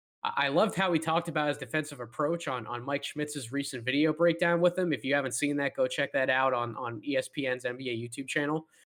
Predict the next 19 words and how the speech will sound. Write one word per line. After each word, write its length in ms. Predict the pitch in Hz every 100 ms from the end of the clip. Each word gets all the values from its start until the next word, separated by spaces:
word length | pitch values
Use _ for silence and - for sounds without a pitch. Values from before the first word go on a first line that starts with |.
| _ _
Um, 340 | 110 107 107
Naji 340 | 123 160 160 170
spoke 400 | - - 165 170
about 300 | 165 147 143
how 380 | 151 147 143 131
he, 200 | 156 139
he 160 | 151
wants 320 | 147 156 156 -
to 80 |
guard 480 | 131 120 143 220 220 - _ _
as 140 | -
many 200 | 135 160
positions 460 | 156 139 156 160 139
as 80 | 127
possible 540 | - 143 143 127 123
and 100 | 117
just 160 | 131 -
be 100 | 123
valuable. 640 | 113 117 120 107 87 -